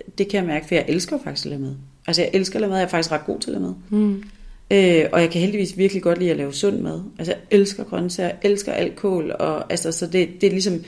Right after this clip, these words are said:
Speaker 1: det er mega nemt for mig at spise sundt, overvejende sundt.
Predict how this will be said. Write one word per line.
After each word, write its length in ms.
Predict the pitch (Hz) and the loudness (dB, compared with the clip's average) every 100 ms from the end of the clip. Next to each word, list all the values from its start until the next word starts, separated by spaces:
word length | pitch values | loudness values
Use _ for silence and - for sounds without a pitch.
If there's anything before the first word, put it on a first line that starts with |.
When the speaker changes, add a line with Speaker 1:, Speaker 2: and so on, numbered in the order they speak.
| - - 220 | -14 -2 4
Speaker 1:
det 40 | 220 | 6
er 60 | |
mega 240 | 226 240 233 | 6 6 4
nemt 360 | 214 226 220 | 6 4 2
for 140 | - 147 | -2 0
mig 180 | 160 - | 0 0
at 80 | 160 | -2
spise 580 | - - 190 196 185 - - - | -2 0 2 2 0 -2 -6 -10
sundt, 580 | - - 131 - - - - | -2 2 2 2 -8 -14 0
overvejende 380 | 131 123 110 - | 2 2 0 -4
sundt. 320 | - - - | -6 -10 -14